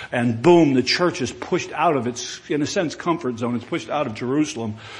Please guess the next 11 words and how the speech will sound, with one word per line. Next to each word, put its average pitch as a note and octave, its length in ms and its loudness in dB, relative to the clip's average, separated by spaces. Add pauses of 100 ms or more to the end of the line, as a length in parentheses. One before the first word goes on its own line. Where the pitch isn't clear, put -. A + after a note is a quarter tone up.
(200)
and A#2+ 100 -4
is A2 120 -4
gonna C#3+ 180 2
proceed C#3 640 0
eventually B2+ 640 0
to A#2+ 480 -4
the A2+ 80 -10
whole A#2 240 -4
world, A2+ 400 -2
right? B2+ 260 -4 (640)
Yeah. G2 180 -10